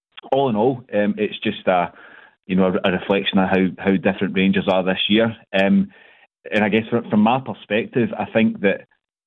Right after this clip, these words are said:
I, I, I know a lot of people are saying the league's over already, and y-, you're a bit kinda loath to say it as a Rangers fan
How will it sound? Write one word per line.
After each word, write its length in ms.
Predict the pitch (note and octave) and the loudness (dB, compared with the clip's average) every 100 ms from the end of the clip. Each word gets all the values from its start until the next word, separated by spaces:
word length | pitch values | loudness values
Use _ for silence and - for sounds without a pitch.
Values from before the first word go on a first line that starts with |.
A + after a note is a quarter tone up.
| _ | _
I, 60 | G2 | -2
I, 180 | - G#2+ | 0 0
I 140 | G2+ | 4
know 100 | A2 | 4
a 80 | G2 | 4
lot 140 | F#2 | 0
of 40 | - | -2
people 200 | G#2+ G2 | -4 -4
are 40 | - | 0
saying 140 | F#2+ | 2
the 40 | F#2+ | 4
league's 280 | F#2+ F2 | 2 2
over 180 | G2+ G#2 | 2 4
already, 480 | A2 G#2+ G2 G#2 A2+ | 2 2 0 2 2
and 160 | G#2 G2+ | 2 2
y-, 60 | |
you're 200 | F2+ G2+ | 0 0
a 40 | G2 | 0
bit 180 | A2 | 0
kinda 180 | - G2+ | -2 -2
loath 300 | F2+ F#2 G2 - | 0 2 0 -2
to 80 | |
say 160 | G2 G2+ | -2 0
it 80 | G2+ | 2
as 60 | G2 | 2
a 20 | |
Rangers 340 | F#2+ G#2 A2+ - | 4 4 2 0
fan 200 | A2 | -2